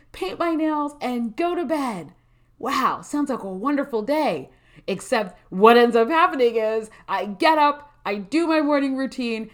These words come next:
I check my Instagram, I'm on my Instagram for twenty to thirty minutes, I get off, then I'm like, "Oh no, now I don't have time to make a really big breakfast,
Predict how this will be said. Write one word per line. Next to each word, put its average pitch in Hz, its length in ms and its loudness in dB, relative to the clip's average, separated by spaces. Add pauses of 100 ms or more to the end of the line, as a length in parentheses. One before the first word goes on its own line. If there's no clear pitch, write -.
(120)
I 269 100 -2
check 320 300 -4
my 277 140 0
Instagram, 240 720 -2 (100)
I'm 147 160 -8
on 180 160 -2
my 202 100 -2
Instagram 226 600 -4
for 208 80 -6
twenty 269 360 -4
to 269 60 -4
thirty 269 300 -4
minutes, 262 340 -6 (160)
I 165 80 -6
get 185 320 0
off, 262 400 2 (160)
then 214 160 2
I'm 254 140 4
like, 240 240 0
"Oh 285 200 2
no, 285 280 2
now 240 200 0
I 269 60 2
don't 277 140 0
have 247 180 -4
time 269 240 -2
to 254 100 -2
make 226 200 -4
a 226 40 -2
really 247 300 -4
big 220 400 -6
breakfast, 294 460 -2